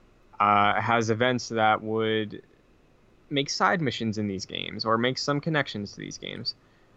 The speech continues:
I think if that pitch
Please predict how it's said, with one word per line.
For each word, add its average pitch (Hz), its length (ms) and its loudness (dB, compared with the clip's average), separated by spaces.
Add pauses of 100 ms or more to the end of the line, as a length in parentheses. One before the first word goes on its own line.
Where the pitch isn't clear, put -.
(140)
I 117 120 0
think 143 520 -2 (1300)
if 110 140 0
that 110 180 0
pitch - 300 -6